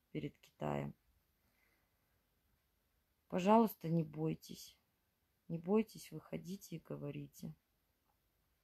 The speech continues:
И так как я знаю, что у меня, возможно, сегодня последний прямой эфир, меня хотят лишить, э, и этого телефона, сто процентов у меня его хотят забрать.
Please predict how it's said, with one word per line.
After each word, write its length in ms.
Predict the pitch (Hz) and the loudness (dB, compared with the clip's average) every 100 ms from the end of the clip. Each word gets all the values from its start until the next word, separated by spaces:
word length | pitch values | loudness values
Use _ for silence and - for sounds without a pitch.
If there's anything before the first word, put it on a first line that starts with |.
| - - | -20 -4
И 320 | 180 170 160 | 2 4 4
так 240 | - 165 | 4 2
как 160 | 170 - | 2 6
я 160 | 185 | 8
знаю, 500 | 185 180 208 202 170 | 8 10 12 12 10
что 540 | 151 - 165 151 147 - | 6 0 4 6 4 -4
у 80 | - | -4
меня, 520 | 165 165 160 147 85 - | 0 2 4 2 2 -2
возможно, 640 | - 156 151 165 160 151 | -4 -4 -2 -2 -2 -2
сегодня 580 | 156 - 156 156 147 151 - - - - - - - | -6 -6 -4 -2 -4 -6 -12 -20 -20 -20 -20 -20 -8
последний 680 | 175 - 170 160 151 143 - | -8 -2 0 0 0 -2 -2
прямой 400 | 165 170 170 156 | 2 6 8 6
эфир, 360 | 156 214 247 - _ - - - - | 2 0 0 0 _ -20 -20 -14 0
меня 280 | 175 175 | 4 6
хотят 480 | 165 160 - 160 156 | 4 0 4 4 4
лишить, 600 | 160 156 - 160 135 - - _ - | -2 -4 -2 -4 -4 -12 -20 _ -6
э, 380 | - 151 147 147 | 0 4 4 2
и 300 | - 170 160 | 0 2 6
этого 360 | 220 247 220 | 6 6 2
телефона, 720 | 220 220 202 208 - 214 208 185 | 2 0 2 0 2 4 6 4
сто 200 | - 180 | 0 -4
процентов 640 | - 170 180 175 170 160 | -2 0 2 2 2 -6
у 40 | 165 | 0
меня 280 | 165 160 160 | 2 4 4
его 140 | 156 | 2
хотят 440 | - 151 - 156 | -4 -6 -2 -2
забрать. 520 | 147 156 160 175 190 | 0 -2 4 8 8